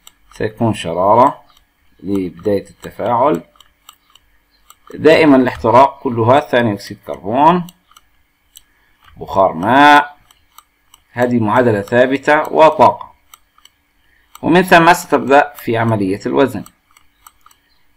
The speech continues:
طبعًا عزيزي الطالب بالنسبة للوزن سيكون، آه، في هذا الجزئية هنا ثلاثة، سنقوم بضرب هنا ثلاثة، هنا ثمانية،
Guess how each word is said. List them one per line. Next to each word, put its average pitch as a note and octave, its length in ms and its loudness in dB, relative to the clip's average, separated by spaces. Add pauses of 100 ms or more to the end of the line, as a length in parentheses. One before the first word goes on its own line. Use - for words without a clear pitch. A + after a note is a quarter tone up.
(160)
طبعًا A2 240 -2
عزيزي D#3+ 400 -2
الطالب C3 720 0
بالنسبة A#2 380 -4
للوزن C#3+ 640 -2 (960)
سيكون، A#2+ 920 -2
آه، G1+ 580 -18 (100)
في F#2 160 -10
هذا A2+ 400 -4
الجزئية G2 460 -8
هنا B2 200 -2
ثلاثة، A2 600 -4 (540)
سنقوم A#2 480 -4
بضرب F#2+ 360 -6
هنا G2 260 -10 (120)
ثلاثة، A#2 540 -8 (960)
هنا A2+ 200 -2
ثمانية، C3+ 760 0